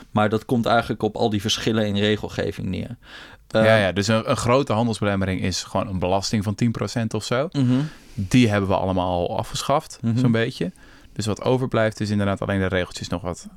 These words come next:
Speaker 2: recht
Speaker 1: Ja.
Speaker 2: trekken. En dat verklaart ook waarom die baten zo klein zijn.
Speaker 1: Ja, dus wel in dat, in dat, in dat, eh, in dat economisch onderzoek naar de baten is ongeveer tachtig procent van alle baten komt van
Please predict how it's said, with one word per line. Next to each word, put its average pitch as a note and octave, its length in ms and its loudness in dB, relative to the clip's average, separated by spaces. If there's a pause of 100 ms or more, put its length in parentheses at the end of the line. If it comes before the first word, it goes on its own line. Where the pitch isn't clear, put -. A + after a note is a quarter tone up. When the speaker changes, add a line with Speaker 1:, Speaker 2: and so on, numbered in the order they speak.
(120)
Speaker 2:
recht F#2 200 -2
Speaker 1:
Ja. G#2+ 80 2
Speaker 2:
trekken. F2+ 220 -2
En G2 40 0
dat G2 140 0
verklaart G#2+ 360 0
ook G2 60 0
waarom G2+ 220 2
die F#2+ 120 0
baten G2 300 0
zo F2 120 -4
klein F2+ 280 -4
zijn. F2 260 -6 (160)
Speaker 1:
Ja, G#2 180 0
dus A2 220 0
wel A2+ 160 2
in A#2+ 120 2
dat, A#2+ 180 0
in B2 140 2
dat, A2 220 0
in A2 160 0
dat, G#2+ 200 0
eh, G2+ 480 2
in G#2+ 100 0
dat G#2 160 0
economisch G#2+ 460 0
onderzoek A2+ 340 2
naar G#2 180 2
de G2 60 -2
baten G#2+ 500 2
is A2 160 -2
ongeveer A2 340 -4
tachtig - 320 -2
procent A#2+ 360 -2
van A2+ 100 -4
alle A2 180 0
baten G#2 460 0
komt G#2+ 280 0
van G#2 340 -2